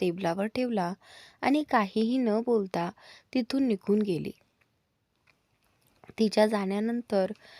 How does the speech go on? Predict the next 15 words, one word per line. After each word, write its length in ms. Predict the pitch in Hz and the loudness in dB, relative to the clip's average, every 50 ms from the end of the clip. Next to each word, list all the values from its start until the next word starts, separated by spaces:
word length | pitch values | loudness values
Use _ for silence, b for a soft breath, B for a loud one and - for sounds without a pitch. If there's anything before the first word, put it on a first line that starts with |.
| B B B _ | B B B _
कबीरने 440 | - 262 247 233 277 277 277 294 294 285 - | 4 6 6 6 4 2 4 2 0 2 2
त्या 100 | 294 277 262 | 2 2 2
ग्लासकडे 560 | 247 220 202 208 220 - - - 240 240 254 | 0 -2 -2 -2 -4 -6 0 2 4 4 4
पाहिलं 420 | 233 - 208 185 185 190 185 175 - _ _ _ _ _ _ _ _ _ _ | 2 0 -2 -2 -2 -4 -4 -6 -8 _ _ _ _ _ _ _ _ _ _
आणि 160 | - 196 208 | 0 2 2
मग 260 | 196 190 180 185 196 - | 4 2 2 -2 -2 -4
इशिताला 580 | - 196 - - 185 185 190 180 180 185 185 196 _ - | -8 -6 -4 -4 -4 -4 -4 -4 -4 -6 -6 -8 _ -6
उठवण्यासाठी 840 | 202 185 - 208 214 220 240 254 254 - - 214 208 - 175 170 185 - B B B B B B B - | -6 -4 -2 -2 0 0 -2 -4 -4 -4 -6 -6 -4 -4 -6 -6 -6 -8 B B B B B B B -6
तिच्या 200 | 254 233 302 285 285 | 0 4 4 4 4
केसांवर 680 | - 285 269 - - 285 285 277 269 254 220 175 170 196 _ b b b b b b | 2 -2 -2 0 0 2 2 2 0 0 -2 -2 -2 -4 _ b b b b b b
हलकेच 520 | - - 240 247 240 _ - 254 269 269 - | 6 6 6 6 6 _ 2 0 2 0 -4
हात 240 | - - - 247 269 - _ | -12 0 0 0 0 0 _
फिरवला. 460 | - 226 202 165 160 156 - 143 - - _ _ _ _ _ _ _ _ _ _ _ _ _ _ _ _ _ _ _ _ _ _ _ _ _ _ _ _ _ _ - - | 2 2 2 2 2 0 -2 -4 -4 -4 _ _ _ _ _ _ _ _ _ _ _ _ _ _ _ _ _ _ _ _ _ _ _ _ _ _ _ _ _ _ -10 -10
इकडे 280 | 202 - 196 185 190 190 | -2 2 4 6 6 6
रचना 460 | 185 180 - - 190 196 190 175 | 4 2 0 -2 -2 0 0 -2